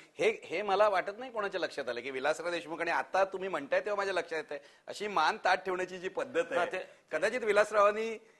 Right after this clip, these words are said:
Speaker 1: आपल्या तरुण वयामध्ये शत्रुघ्न सिन्हाचे सिनेमे जास्त बघितले असतील, <laughs> असंही झालं असेल.
Speaker 2: मा-, माहित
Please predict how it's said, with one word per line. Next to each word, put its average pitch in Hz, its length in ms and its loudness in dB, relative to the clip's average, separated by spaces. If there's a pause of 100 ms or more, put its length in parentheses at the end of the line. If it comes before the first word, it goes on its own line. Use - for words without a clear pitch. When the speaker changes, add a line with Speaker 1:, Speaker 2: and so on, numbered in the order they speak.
(200)
Speaker 1:
आपल्या 175 320 -4
तरुण 180 200 0
वयामध्ये 185 400 4
शत्रुघ्न 180 360 -6
सिन्हाचे 180 340 -6
सिनेमे 175 320 -4
जास्त 170 280 2
बघितले 254 380 4
असतील, 190 320 0
<laughs> 254 260 -6
असंही 180 320 -2
झालं 143 340 0
असेल. 143 160 -12
Speaker 2:
मा-, 156 240 0
माहित 87 340 -10